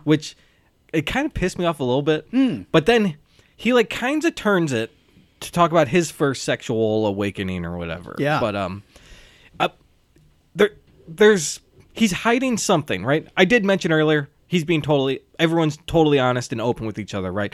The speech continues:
Speaker 2: Right.
Speaker 1: But he is keeping this from, from Celine. Like, he w-, was in love. He had a girlfriend, we find out later in the film. That's why he's in Europe.
Speaker 2: Yes.
Speaker 1: He came to Madrid to see her,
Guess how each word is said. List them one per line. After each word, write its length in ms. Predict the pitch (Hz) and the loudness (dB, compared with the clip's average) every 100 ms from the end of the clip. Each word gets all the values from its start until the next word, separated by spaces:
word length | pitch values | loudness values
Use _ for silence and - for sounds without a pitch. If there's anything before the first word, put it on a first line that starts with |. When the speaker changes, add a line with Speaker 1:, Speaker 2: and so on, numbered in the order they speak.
| - | -10
Speaker 2:
Right. 160 | 104 90 | -8 -2
Speaker 1:
But 160 | 151 | -2
he 220 | 123 180 185 | 0 0 0
is 160 | 160 | 0
keeping 580 | - 156 147 139 123 107 | -4 -6 -4 -2 -4 -4
this 220 | 113 110 | -4 -4
from, 380 | - 110 98 98 _ _ _ _ | -6 -6 -6 -12 _ _ _ _
from 500 | - 127 107 101 95 | -6 -4 -2 -6 -10
Celine. 520 | - 107 95 85 67 | -10 -8 -8 -10 -14
Like, 300 | 113 92 - _ _ - - _ _ | -14 -14 -14 _ _ -20 -20 _ _
he 160 | 185 | -2
w-, 160 | 180 180 - _ - | -2 -2 -10 _ -2
was 240 | 143 151 | 2 4
in 160 | 160 139 | 2 2
love. 460 | 127 123 127 - - | 4 4 2 -4 -16
He 160 | - 127 | -4 0
had 120 | 139 | 0
a 40 | 156 | 0
girlfriend, 640 | 131 127 - 120 117 - - | 0 0 0 -4 -4 -8 -6
we 100 | 123 | -4
find 300 | 117 117 110 | -2 -2 0
out 200 | 113 120 _ - | 0 -2 _ -4
later 260 | 123 110 98 | 0 0 0
in 80 | |
the 80 | 95 | -4
film. 340 | - 98 98 98 _ _ _ - | -6 -6 -6 -10 _ _ _ -2
That's 180 | 156 147 | -2 2
why 200 | 147 139 | 2 2
he's 180 | 123 117 | 0 -2
in 120 | 110 | -6
Europe. 360 | 92 87 - - | -6 -8 -10 -14
Speaker 2:
Yes. 240 | 104 - | -12 -8
Speaker 1:
He 80 | 127 | -4
came 220 | 165 175 | -2 0
to 80 | 160 | 2
Madrid 400 | 143 120 135 120 | 0 2 0 0
to 40 | |
see 300 | - - 117 | -6 -4 -6
her, 320 | 98 90 90 | -4 -6 -6